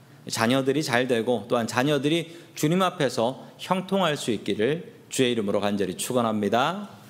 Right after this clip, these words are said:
아멘. 제가 하와이에 가봤는데요. 하와이에 가니까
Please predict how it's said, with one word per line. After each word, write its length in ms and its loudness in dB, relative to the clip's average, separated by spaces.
아멘. 680 0
제가 240 2
하와이에 540 2
가봤는데요. 800 2
하와이에 560 2
가니까 600 -2